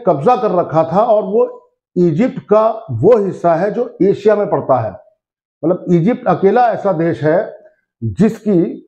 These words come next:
कुछ जमीन जो है वो एशिया में है और बाकी बची हुई काफी जमीन वो अफ्रीका में है। तो ये भी एक बड़ा interesting fact है। Egypt is the only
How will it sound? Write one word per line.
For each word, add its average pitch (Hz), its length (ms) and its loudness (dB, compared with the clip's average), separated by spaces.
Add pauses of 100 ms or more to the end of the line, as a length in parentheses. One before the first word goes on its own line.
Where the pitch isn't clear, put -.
कुछ 214 300 0
जमीन 185 340 2
जो 175 100 2
है 165 240 0
वो 160 640 -2
एशिया 151 340 2
में 202 120 -2
है 214 140 -2
और 196 300 0 (640)
बाकी 160 340 2
बची 170 280 0
हुई 196 160 0
काफी 170 340 0
जमीन 160 420 0 (320)
वो 175 100 4 (420)
अफ्रीका 180 380 2
में 151 140 -2
है। 120 160 -6 (680)
तो 147 60 0
ये 175 180 4
भी 233 120 -4
एक 240 160 -2
बड़ा 214 160 4
interesting 196 440 -2
fact 180 300 0
है। 196 100 -2
Egypt 175 360 0
is 156 120 -2
the 170 140 4
only 175 260 2